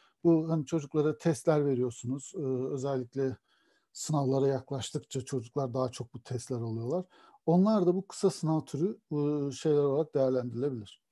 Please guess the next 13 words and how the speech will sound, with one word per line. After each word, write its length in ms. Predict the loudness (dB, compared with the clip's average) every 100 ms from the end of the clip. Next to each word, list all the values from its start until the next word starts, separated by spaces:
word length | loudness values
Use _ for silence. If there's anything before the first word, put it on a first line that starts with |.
| _ _ _ _ _ _ -2
Ee, 760 | 2 2 4 4 4 4 4 0
sonra 420 | 2 4 4 4
da 280 | 4 2 0
bir 100 | 4
de 140 | 4
mutlaka 680 | 2 -2 0 -2 -2 -4 0
bazı 280 | 0 2 4
öğrencileriniz 640 | 4 2 0 -2 -2 0
var 120 | 0
eminim. 300 | 0 0 -2
Hepiniz 460 | -4 -4 -4 -6 -4
yaşadınız, 560 | -6 -4 -4 -4 -6
biliyorsunuz. 640 | -6 -4 -4 -4 -6 -8